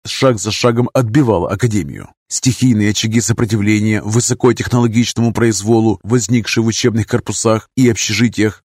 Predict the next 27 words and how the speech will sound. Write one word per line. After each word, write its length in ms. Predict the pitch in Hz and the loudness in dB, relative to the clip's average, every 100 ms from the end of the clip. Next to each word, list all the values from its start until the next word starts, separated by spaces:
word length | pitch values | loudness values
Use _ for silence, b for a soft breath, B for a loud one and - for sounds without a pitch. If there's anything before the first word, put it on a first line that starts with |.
| - | -2
позволили 500 | 127 113 139 120 113 | 0 4 4 4 2
тяжело 420 | 107 113 123 135 | 0 0 4 4
вооружённым 640 | 120 120 117 123 127 120 | 4 2 2 2 2 0
профессорам 680 | 120 117 117 - 101 95 113 - | -2 -2 -4 -2 0 0 -2 -6
сосредоточиться 840 | - 131 - 117 113 117 117 - 117 | -4 -2 0 0 2 0 0 -2 0
на 100 | 127 | 2
уничтожении 640 | 135 127 - 120 117 131 | 2 0 0 0 2 2
наиболее 440 | 127 127 120 135 135 | 2 2 2 2 2
опасных 580 | 131 - 143 - 120 | 0 0 -2 0 -2
боевых 400 | 101 123 120 117 | 2 2 2 2
единиц 500 | 123 127 113 76 - - | 2 2 0 -4 -10 -6
и 60 | 151 | -4
штурме 460 | 139 - 156 104 101 | -4 0 0 2 -2
ключевых 480 | 120 - 131 120 | -4 0 0 0
объектов, 500 | 120 101 95 - - - | -2 0 -2 -4 -16 -12
захваченных 680 | 95 151 156 110 98 - 95 | -4 -2 0 0 0 -4 -2
противником. 640 | 131 - 92 73 - 60 - _ - | -2 0 -4 -6 -12 -14 -16 _ -6
Генераторы, 680 | 107 117 95 101 - 92 80 | -2 0 0 0 -2 -6 -4
транспортные 580 | 120 123 - 117 123 117 | 0 0 0 -2 0 2
развязки 540 | 110 92 101 107 - | 0 0 0 0 -2
и 100 | - | -4
серверные 720 | 110 - 117 104 107 110 107 95 | -4 0 0 0 -2 0 -2 0
были 240 | 117 120 | 2 2
освобождены 720 | 113 - 117 113 98 110 110 | 0 -2 0 -2 0 0 0
в 100 | 104 | -2
первую 440 | - 101 95 104 107 | 0 0 2 -2 0
очередь. 520 | 104 - 71 60 | 0 -2 -10 -14